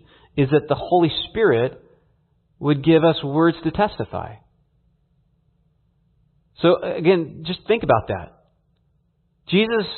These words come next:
has just told his followers they're going to have to face horrific things, including awful persecution. And the comfort that he gives them is that they will be given word. So the comfort is not you're gonna be protected. The comfort is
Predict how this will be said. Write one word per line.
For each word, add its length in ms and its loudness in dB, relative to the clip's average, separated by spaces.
has 220 -2
just 300 0
told 200 6
his 200 4
followers 580 4
they're 360 6
going 280 2
to 60 2
have 280 2
to 160 -10
face 300 6
horrific 960 2
things, 320 0
including 720 0
awful 440 4
persecution. 680 -2
And 160 0
the 60 4
comfort 560 0
that 80 6
he 100 4
gives 300 4
them 340 0
is 200 4
that 220 4
they 120 8
will 160 6
be 120 2
given 320 2
word. 280 4
So 80 0
the 120 2
comfort 400 4
is 160 2
not 280 4
you're 100 2
gonna 160 0
be 160 -2
protected. 840 2
The 80 2
comfort 400 4
is 260 8